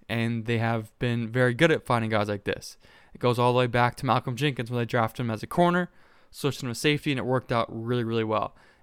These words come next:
And then we can go on with the P J Williams. Um, I mean, just go down the list. C J Gardner-Johnson. So many guys. Uh, J T Gray, Justin Hardy, guys like that, that they find that turn into good, solid players.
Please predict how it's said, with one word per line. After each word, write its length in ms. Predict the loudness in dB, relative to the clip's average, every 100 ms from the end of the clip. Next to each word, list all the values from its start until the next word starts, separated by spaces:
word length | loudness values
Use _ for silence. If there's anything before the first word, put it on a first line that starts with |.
| -4
And 60 |
then 80 | -2
we 80 | -2
can 160 | -4 0
go 180 | 2
on 240 | 4 2 0
with 120 | -2
the 80 | -4
P 180 | -4 -2
J 160 | -2
Williams. 800 | 0 2 2 2 -2 -4 -6 -12 -18 _ -20 _ -2
Um, 560 | 2 2 -2 -10 -18 _ _ _ _ _ -4
I 40 |
mean, 80 | -2
just 140 | 0 4
go 140 | 4
down 80 | 4
the 60 |
list. 180 | -2 -4
C 100 | -4
J 80 | -2
Gardner-Johnson. 880 | -2 -4 0 4 4 2 -2 -2 -6 _ _ _ _ _ _ _ _ _
So 240 | -12 0 2
many 160 | 2
guys. 440 | 0 -2 -4 -16 -18 _ _ _ -6
Uh, 160 | -4 0
J 200 | 2 2
T 140 | 0
Gray, 400 | 0 2 4 2
Justin 340 | 0 -2 -2
Hardy, 520 | 0 2 2 0 -4 -8 _ _
guys 240 | 2 2 2
like 200 | 0 0
that, 260 | 2 2 -2
that 80 |
they 120 | -4 -4
find 560 | 0 0 2 0 -6 -4
that 200 | -4 -2
turn 240 | -2 -2
into 160 | -2 -2
good, 240 | -2 -2
solid 320 | 0 0 2
players. 400 | 0 0 -2 -6